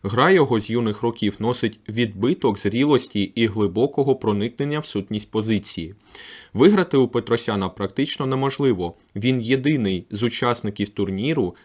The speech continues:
не програв жодної партії, тоді як всі інші гравці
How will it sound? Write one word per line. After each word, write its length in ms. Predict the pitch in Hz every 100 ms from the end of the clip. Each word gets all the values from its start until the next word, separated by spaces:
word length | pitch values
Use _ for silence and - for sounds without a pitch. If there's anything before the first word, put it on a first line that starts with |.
| -
не 120 | 117
програв 440 | 110 104 120 151
жодної 400 | 117 113 107 117
партії, 560 | 117 127 104 - 85 82 - _
тоді 420 | 123 117 107 135
як 180 | 107 101
всі 360 | - - 110 -
інші 640 | 113 160 196 - 113 95 - -
гравці 680 | 101 117 120 - - 113 87